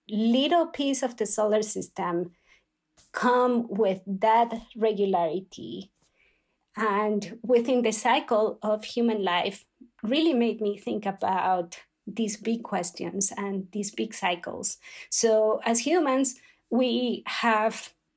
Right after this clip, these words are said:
birth, you grow, uh, you have these adult stages, and then you die.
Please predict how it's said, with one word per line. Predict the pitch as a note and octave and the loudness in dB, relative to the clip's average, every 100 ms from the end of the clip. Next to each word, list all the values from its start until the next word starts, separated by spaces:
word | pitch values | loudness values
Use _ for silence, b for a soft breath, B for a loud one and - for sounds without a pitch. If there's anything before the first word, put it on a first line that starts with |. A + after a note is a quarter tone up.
| _ - | _ -16
birth, | G3 A#3 A#3+ A#3 A#3 A#3 - _ _ _ _ - - G3 | 0 4 6 6 6 2 -8 _ _ _ _ -20 -20 -12
you | G3+ F#3 F#3+ | -8 -4 -4
grow, | F#3+ A3 B3 B3 B3 A#3 - _ - | 2 4 6 6 6 4 -2 _ -6
uh, | F#3+ F3 F#3+ B B B | -2 0 -2 B B B
you | - G3+ F#3 | -4 -2 -2
have | - G#3+ G#3+ G#3+ - - | -2 0 0 -2 -10 -12
these | G3 A3+ G#3 | -2 -2 -2
adult | A#3+ G#3+ G3+ A#3+ B3 A#3+ | -4 -2 4 4 4 2
stages, | - - B3 A#3+ A#3 A#3 A#3 A3+ A#3 B B B - | -2 2 4 4 4 2 4 2 0 B B B -2
and | A#3+ A#3+ A#3 | 2 4 4
then | A#3+ A#3+ B3 B3+ A#3+ - | 4 2 2 0 -2 0
you | A#3 C4 | 2 2
die. | A#3+ C4 A#3+ - G3 | 0 0 2 0 -4